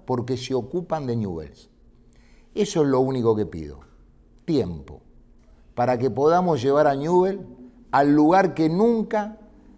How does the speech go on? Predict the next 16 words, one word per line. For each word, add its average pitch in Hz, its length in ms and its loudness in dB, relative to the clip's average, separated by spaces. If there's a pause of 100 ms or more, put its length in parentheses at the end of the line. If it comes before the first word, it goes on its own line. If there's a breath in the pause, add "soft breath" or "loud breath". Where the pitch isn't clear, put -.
(560)
tendría 160 400 2
que 151 80 4
haber 151 220 4
perdido 107 560 -2 (880)
y 139 120 0
a 143 80 6
los 147 160 6
que 147 180 -2
todo 214 380 4
el 190 100 2
mundo 214 400 4
considera 156 680 0
que 131 120 -4
tendría 120 320 -2
que 104 80 -6
estar. 73 320 -14